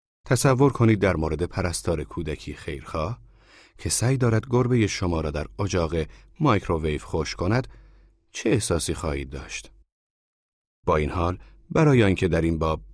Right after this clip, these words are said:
جانب انصاف را در مورد کانت نگه داشته باشیم،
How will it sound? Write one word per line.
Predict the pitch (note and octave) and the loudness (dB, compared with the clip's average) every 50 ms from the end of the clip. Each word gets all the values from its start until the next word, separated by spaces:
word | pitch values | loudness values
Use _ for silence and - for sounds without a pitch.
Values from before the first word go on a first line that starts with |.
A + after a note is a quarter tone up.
| - - | -10 -6
جانب | A#2 G#2+ A#2 A#2 A2+ A#2 A#2+ B2 A#2+ - | 0 4 4 6 6 6 4 2 0 0
انصاف | G#2 G2+ F#2 F2 - - G2 G2+ F#2 - - | 0 -2 -2 -2 -2 -2 -2 -2 -2 0 -2
را | E2+ | -2
در | D2+ D2+ D2 D2 | -2 -2 -4 -6
مورد | D2+ D2 C#2 C#2 C#2 D2+ | -6 -6 -6 -6 -8 -8
کانت | - - - - D#2+ C#2+ C#2 - - - _ _ _ _ _ _ - | -10 -8 -6 -4 -4 -4 -4 -8 -12 -20 _ _ _ _ _ _ -2
نگه | - A#2+ F#2 F2+ D#2 - | 0 2 2 0 -2 -2
داشته | - E2 C#2+ - - - D2 | -6 -6 -6 -6 -6 -6 -6
باشیم، | C#2+ C#2+ C#2 - - D#2+ D2 D2 E2 G2 B2 - | -6 -6 -6 -6 -6 -6 -6 -4 -4 -6 -8 -8